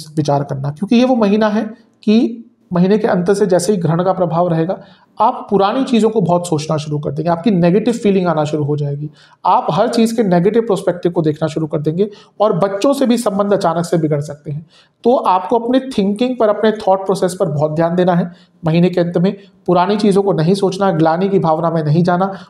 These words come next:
और बच्चों से संबंध सुधार के रखिएगा। अगर सेहत की बात करें तो इस महीने भी liver की problem बनी रहेगी, जिनको liver की chronic disease है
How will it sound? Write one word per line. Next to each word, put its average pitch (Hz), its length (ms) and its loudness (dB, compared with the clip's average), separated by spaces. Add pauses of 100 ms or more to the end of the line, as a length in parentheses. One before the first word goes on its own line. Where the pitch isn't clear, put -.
(100)
और 180 100 2
बच्चों 190 340 0
से 233 120 0
संबंध 196 360 0
सुधार 156 480 0
के 180 200 0 (380)
रखिएगा। 147 460 -2 (420)
अगर 180 160 2
सेहत 208 360 2
की 240 100 2
बात 208 240 2
करें 208 220 2
तो 233 280 0 (240)
इस 190 180 -2
महीने 185 280 2
भी 226 80 4
liver 196 280 4
की 214 120 0
problem 196 380 2
बनी 196 160 2
रहेगी, 185 240 4
जिनको 175 240 2
liver 160 260 2
की 185 120 0
chronic 175 320 0
disease 175 360 4
है 175 180 0